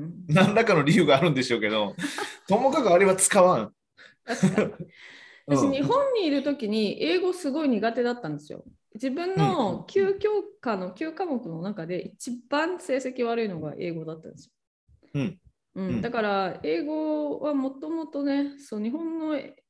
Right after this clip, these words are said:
Speaker 1: 日本の学校教育の英語は全然わからんっていう感じでしたね。
Speaker 2: うんうんうんうんうんうん。
Speaker 1: うん。まあ、そうそう、それでその、まあ、タンデムっていうのをしてるんですけど、うん。発音を、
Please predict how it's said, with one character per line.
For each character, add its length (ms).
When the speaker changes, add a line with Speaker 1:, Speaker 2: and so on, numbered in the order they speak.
Speaker 1:
日 200
本 300
の 180
学 320
校 400
教 240
育 180
の 80
英 60
語 80
は 60
全 120
然 100
わ 100
か 80
ら 60
ん 40
っ 100
て 100
い 20
う 120
感 160
じ 200
で 120
し 60
た 60
ね。 60
Speaker 2:
う 60
ん 40
う 20
ん 40
う 0
ん 40
う 840
ん 40
う 20
ん 60
う 40
ん。 100
Speaker 1:
う 60
ん。 60
ま 100
あ、 20
そ 120
う 20
そ 100
う、 20
そ 120
れ 140
で 120
そ 120
の、 120
ま 120
あ、 60
タ 120
ン 120
デ 80
ム 160
っ 20
て 180
い 140
う 20
の 140
を 400
し 120
て 500
る 200
ん 100
で 120
す 140
け 140
ど、 520
う 60
ん。 180
発 440
音 760
を、 580